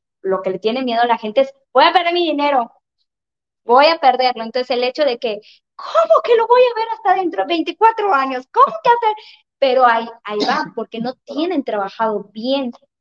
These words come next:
cuál es el enfoque que le quiere dar ese dinero. Por eso muchas personas empiezan súper bien emocionadas con los planes de retiro,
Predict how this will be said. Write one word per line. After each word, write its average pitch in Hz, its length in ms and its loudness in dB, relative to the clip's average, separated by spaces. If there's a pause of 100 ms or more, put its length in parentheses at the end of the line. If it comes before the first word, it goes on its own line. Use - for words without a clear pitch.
(200)
cuál 240 260 2 (140)
es 240 200 2
el 240 100 -2
enfoque 226 480 -4
que 254 120 2
le 220 120 -4
quiere 214 260 -4
dar 202 140 -2
ese 202 160 -8
dinero. 254 300 -2
Por 247 120 2
eso 254 160 0
muchas 262 440 0
personas 262 540 -4
empiezan 247 560 -2
súper 277 500 0
bien 294 200 0
emocionadas 262 640 0
con 226 160 -10
los 220 140 -10
planes 254 360 -2
de 254 100 2
retiro, 294 460 0